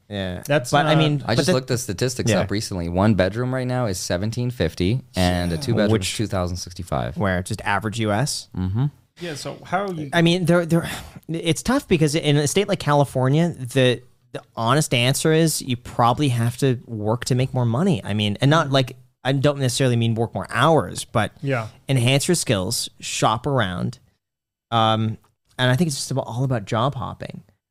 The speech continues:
Speaker 2: Okay.
Speaker 1: or going into an industry where the pay is higher. Because, yeah, like,
Speaker 2: Well, we
Speaker 1: that,
Speaker 2: can
Speaker 1: that,
Speaker 2: even
Speaker 1: this
Speaker 2: say
Speaker 1: doesn't
Speaker 2: Vegas.
Speaker 1: exist.
Speaker 2: L-, I mean, yeah, let's just say Vegas.
Speaker 1: It doesn't
Speaker 2: We're not
Speaker 1: matter. I mean,
Speaker 2: yeah,
Speaker 1: but even
Speaker 2: even
Speaker 1: in
Speaker 2: there.
Speaker 1: Vegas, you're,
Speaker 2: You
Speaker 1: you're not
Speaker 2: can't make
Speaker 1: finding,
Speaker 2: it on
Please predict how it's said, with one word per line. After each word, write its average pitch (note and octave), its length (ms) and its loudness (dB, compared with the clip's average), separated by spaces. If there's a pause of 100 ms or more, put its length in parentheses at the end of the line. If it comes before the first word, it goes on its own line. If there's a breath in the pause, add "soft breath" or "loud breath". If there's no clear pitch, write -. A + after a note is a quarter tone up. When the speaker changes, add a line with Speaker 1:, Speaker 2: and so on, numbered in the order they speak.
(120)
Speaker 2:
Okay. C3+ 200 2
Speaker 1:
or C3 140 4
going C#3+ 320 2
into C#3 200 2
an C3 60 4
industry C3 420 0
where A2+ 280 0
the G#2 80 -4
pay C3+ 220 -2
is A#2+ 140 0
higher. C#3+ 480 -8 (120)
Because, C3+ 260 0
yeah, F3+ 320 4
like, C3+ 220 0 (260)
Speaker 2:
Well, B3+ 260 2
we D3 60 -2
Speaker 1:
that, F3+ 100 4
Speaker 2:
can E4+ 80 2
Speaker 1:
that, - 60 4
Speaker 2:
even D4 80 -4
Speaker 1:
this G3+ 120 2
Speaker 2:
say G3+ 80 2
Speaker 1:
doesn't F#3+ 120 0
Speaker 2:
Vegas. F3 180 4
Speaker 1:
exist. F3 440 2 (100)
Speaker 2:
L-, G3+ 200 0
I G3+ 60 4
mean, G3 160 0
yeah, F#3+ 160 4
let's F3 180 -2
just F#3+ 160 -2
say D#3+ 120 0
Vegas. C3 400 -4
Speaker 1:
It - 20 -6
doesn't E3+ 240 4
Speaker 2:
We're E3 40 6
not A3 160 4
Speaker 1:
matter. C#3 240 2
I D3+ 60 6
mean, D3+ 160 6
Speaker 2:
yeah, A#2+ 140 -2
Speaker 1:
but D#3+ 160 2
even F#3 160 4
Speaker 2:
even - 60 -
Speaker 1:
in F#3+ 40 6
Speaker 2:
there. A3 220 4
Speaker 1:
Vegas, F#3+ 280 2
you're, D3 140 2
Speaker 2:
You D3+ 100 0
Speaker 1:
you're D#3+ 80 6
not F3+ 100 4
Speaker 2:
can't F3+ 100 0
make F3+ 40 4
Speaker 1:
finding, D#3 180 2
Speaker 2:
it - 60 -2
on C3 100 -2